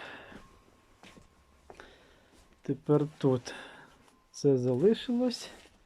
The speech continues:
Це теж залишилось. Ванночка отут була одна, її забрали. Так, і забрали матрасик. Той, що був тут,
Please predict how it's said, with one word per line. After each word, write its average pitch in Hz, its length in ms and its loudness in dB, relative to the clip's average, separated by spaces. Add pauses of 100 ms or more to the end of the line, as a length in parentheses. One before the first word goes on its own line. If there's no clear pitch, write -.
(760)
Це 143 340 2
теж 131 340 0
залишилось. 160 760 2
Ванночка 143 540 4
отут 135 260 0
була 131 280 6
одна, 147 280 4
її 135 400 4
забрали. 131 1160 4 (1300)
Так, 127 240 2 (120)
і 196 140 6
забрали 160 480 6
матрасик. 139 560 2
Той, 202 140 4
що 214 140 2
був 233 220 4
тут, - 280 2